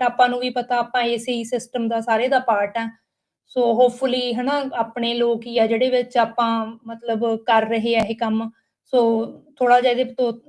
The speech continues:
ਸਿੱਖ ਲੈਣ। ਬਾਕੀ ਜੇ ਤੁਸੀਂ ਕੁਛ ਕਹਿਣਾ ਚਾਹੁੰਦੇ ਹੋ ਇਹਦੇ ਤੇ ਤਾਂ definitely, ਮਤਲਬ, ਜਿਹੜਾ ਉਹਨਾਂ ਦਾ ਕੁਐਸਚਨ ਆ ਕਿ ਕੋਈ ਆਨਸਰ ਤੁਸੀਂ ਇਹਦੇ ਤੇ ਦੇਣਾ ਚਾਹੋਗੇ?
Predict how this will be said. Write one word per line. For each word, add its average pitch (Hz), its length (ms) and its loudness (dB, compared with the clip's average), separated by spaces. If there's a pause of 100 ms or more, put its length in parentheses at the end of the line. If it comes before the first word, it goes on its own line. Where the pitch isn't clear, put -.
(140)
ਸਿੱਖ 226 380 -2
ਲੈਣ। 247 240 0
ਬਾਕੀ 247 440 2
ਜੇ 240 160 0
ਤੁਸੀਂ 262 320 0
ਕੁਛ 247 240 -4
ਕਹਿਣਾ 247 280 2
ਚਾਹੁੰਦੇ 254 320 2
ਹੋ 247 40 0
ਇਹਦੇ 247 140 0
ਤੇ 254 120 -6
ਤਾਂ 240 140 -6
definitely, 226 720 -2 (420)
ਮਤਲਬ, 233 260 -2
ਜਿਹੜਾ 233 180 2
ਉਹਨਾਂ 240 180 4
ਦਾ 247 100 0
ਕੁਐਸਚਨ 226 500 0
ਆ 220 80 2
ਕਿ 220 280 -4 (520)
ਕੋਈ 262 180 0
ਆਨਸਰ 233 340 0
ਤੁਸੀਂ 240 440 -2
ਇਹਦੇ 247 160 -2
ਤੇ 262 120 -8
ਦੇਣਾ 226 300 0
ਚਾਹੋਗੇ? 247 420 -2